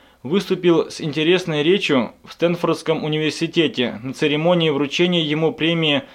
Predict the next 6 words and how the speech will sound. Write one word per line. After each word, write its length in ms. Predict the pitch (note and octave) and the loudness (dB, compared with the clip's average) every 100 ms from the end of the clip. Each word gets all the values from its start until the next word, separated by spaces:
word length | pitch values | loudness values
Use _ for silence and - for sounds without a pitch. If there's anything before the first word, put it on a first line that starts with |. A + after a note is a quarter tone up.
| - - | -20 -14
Джексона 680 | A2+ D#3 F3 - D#3+ D#3+ - - _ _ _ | 0 2 2 0 0 0 -2 -12 _ _ _
Ралстона. 760 | C#3 D3+ D3 - A#2+ G#2+ G2 - _ _ _ _ _ - | 0 2 2 0 -2 0 -2 -8 _ _ _ _ _ -2
Он 180 | F#3 | -2
подверг 480 | F3+ E3+ D#3 F3+ - | 2 2 4 2 0
критике 480 | - F#3 F3 F3 D3 | -4 -4 -2 -2 -2
форму, 540 | - F3+ F3 B2+ G2 | 0 2 2 2 0